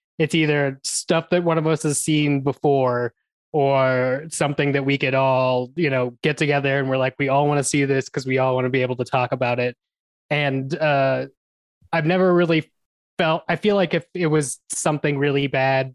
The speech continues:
for a reason that I had to be like, "Can we guys, can we not do this?" that they would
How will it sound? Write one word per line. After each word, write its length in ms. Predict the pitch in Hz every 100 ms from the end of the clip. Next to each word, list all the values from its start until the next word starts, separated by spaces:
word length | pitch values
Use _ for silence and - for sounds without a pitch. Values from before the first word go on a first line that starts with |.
| _
for 140 | 143
a 60 | 131
reason 320 | 135 135 127
that 60 | 131
I 120 | 127
had 180 | 127 131
to 60 | 127
be 100 | 131
like, 240 | 127 127
"Can 120 | - 131
we 80 |
guys, 420 | 131 131 127 127 -
can 120 | 147
we 60 | 135
not 200 | 131 -
do 140 | 135
this?" 380 | 139 151 - - -
that 140 | 143
they 120 | 139
would 240 | 127 123